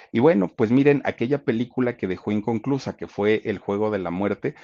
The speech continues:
pues la tuvieron que terminar con dobles y la tuvieron que terminar con, eh, efectos, pues obviamente visuales para, para suplir, ¿no? El, la, la falta de Bruce Lee,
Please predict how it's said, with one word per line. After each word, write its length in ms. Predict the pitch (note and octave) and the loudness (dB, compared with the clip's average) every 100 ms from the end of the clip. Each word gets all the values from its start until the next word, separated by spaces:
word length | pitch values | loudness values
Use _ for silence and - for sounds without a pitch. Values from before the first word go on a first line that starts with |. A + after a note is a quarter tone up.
| - - | -20 -6
pues 140 | G2+ | -2
la 120 | F#2+ | -2
tuvieron 320 | - A#2+ A2 C#3 | -2 -4 -2 -4
que 120 | - | -6
terminar 500 | G#2 F#2 F2+ G2 - | -8 -6 -2 -4 -4
con 220 | - F#2+ | -4 2
dobles 560 | A2 B2 A#2 A#2+ - - | 4 4 2 -4 -6 -8
y 60 | |
la 160 | G2 D#2+ | -6 -6
tuvieron 320 | F2+ F#2 A2 | -6 -4 -4
que 100 | A2 | -6
terminar 600 | - F#2 F#2 F#2 F#2+ - | -8 -6 -4 0 -2 -2
con, 300 | - A2 B2+ - - - | 2 2 2 -4 -20 -8
eh, 240 | G2+ F#2+ F2+ | -2 0 0
efectos, 600 | G2+ G#2+ - A#2+ G#2+ - - _ _ | -4 -6 -4 -4 -4 -8 -20 _ _
pues 200 | F2+ - | -10 -4
obviamente 400 | G2+ G2 F#2+ G#2+ | -2 0 -2 -4
visuales 560 | G#2+ - A#2 G2 F#2+ - | -6 -2 2 2 0 -4
para, 340 | - D#2+ D#2 | -4 -2 -4
para 160 | D#2+ D#2+ | -6 -8
suplir, 580 | - F#2 - G#2+ A2 - - - - | -8 -10 -4 0 0 -2 -20 -18 -6
¿no? 340 | F2+ G#2+ B2 | -2 0 -2
El, 220 | G#2 F2+ | -4 -4
la, 160 | F2 E2+ | -2 -2
la 140 | F2+ | -2
falta 380 | - F#2+ F#2+ G#2+ | -2 -2 0 0
de 80 | A2 | 0
Bruce 340 | A#2+ B2+ B2 | 0 -2 -2
Lee, 180 | A#2+ | -4